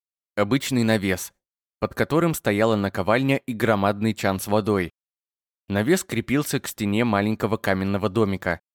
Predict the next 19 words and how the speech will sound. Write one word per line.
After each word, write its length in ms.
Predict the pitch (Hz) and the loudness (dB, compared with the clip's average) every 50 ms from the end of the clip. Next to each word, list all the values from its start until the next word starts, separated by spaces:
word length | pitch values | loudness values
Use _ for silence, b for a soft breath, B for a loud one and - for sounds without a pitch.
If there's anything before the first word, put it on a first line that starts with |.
| _ _ _ | _ _ _
из 160 | 104 98 - | -8 -8 -6
трубы 280 | - - 110 110 113 104 | -4 -4 -2 0 0 0
которого 480 | - 110 98 - 120 139 156 139 156 | 0 0 0 2 2 2 2 2 0
валил 340 | 143 113 107 95 92 104 110 | 0 2 0 0 0 0 -2
черный 460 | - - - 107 101 98 101 104 104 | -4 -4 -2 0 0 0 0 0 -2
дым. 340 | 98 87 104 98 90 82 78 - _ _ _ _ _ _ _ _ _ _ _ _ _ _ _ _ _ _ _ _ _ _ _ _ _ _ | 0 0 0 -2 -2 -4 -6 -12 _ _ _ _ _ _ _ _ _ _ _ _ _ _ _ _ _ _ _ _ _ _ _ _ _ _
Внутри 600 | - 95 92 104 101 101 - 113 117 131 147 147 _ _ _ _ _ _ | -10 -6 -4 -2 -2 -2 0 0 0 0 0 -4 _ _ _ _ _ _
слышались 680 | - - - 107 131 156 - - 143 135 147 135 - - | -12 -10 -6 -4 -4 -4 -2 -2 -2 -2 -2 -4 -4 -6
вздохи 500 | 98 107 95 87 117 120 120 - 120 117 | -8 -8 -4 -2 0 0 0 -2 -4 -6
кузнечных 680 | - 117 110 98 104 104 101 98 - - 104 95 - - | -4 -4 -4 -2 0 0 -2 -2 -2 -4 -4 -4 -2 -2
мехов, 460 | 104 101 - - 110 98 92 - - _ _ _ _ _ _ _ _ _ _ _ _ _ _ _ _ _ | -4 -2 0 0 0 0 0 -2 -6 _ _ _ _ _ _ _ _ _ _ _ _ _ _ _ _ _
а 120 | - 95 | -2 0
из 140 | 98 104 101 147 | 0 0 0 -2
окна 280 | 147 - - 208 214 | -4 -2 -2 -2 0
виднелись 540 | 156 135 107 104 123 135 147 147 143 - - | 0 0 0 2 2 2 2 2 0 -2 -2
раскаленные 720 | 120 120 - - - 107 101 104 110 113 110 110 107 104 | -4 -6 -4 -4 -2 0 2 2 2 2 2 2 0 0
до 120 | 95 90 101 | 0 -2 -4
красна 400 | - - 101 95 - - 104 107 | -4 -4 -6 -4 -2 -2 -2 0
металлические 800 | 110 104 - 95 95 95 95 - - 101 - - - 107 104 98 | 0 0 -2 -2 -2 -4 -4 -6 -8 -10 -10 -6 -4 -4 -4 -4